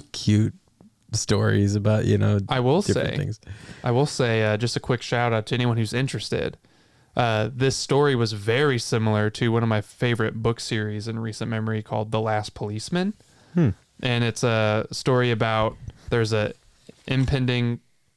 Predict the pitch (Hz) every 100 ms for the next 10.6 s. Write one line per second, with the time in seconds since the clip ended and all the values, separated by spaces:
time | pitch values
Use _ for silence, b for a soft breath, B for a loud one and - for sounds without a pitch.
0 | _ - 143 135 113 110 - - 127 120
1 | 117 117 117 117 - - - 120 113 107
2 | 120 127 123 123 120 - - b b b
3 | - 123 135 123 123 120 113 110 120 _
4 | _ b b b b 123 117 - 120 107
5 | 165 - - _ _ _ _ _ _ 127
6 | 127 120 123 139 143 120 123 127 120 117
7 | 107 - _ B B B B 113 127 113
8 | 131 147 147 139 120 120 110 120 117 107
9 | 113 107 110 117 123 127 110 110 117 110
10 | 120 - 113 110 -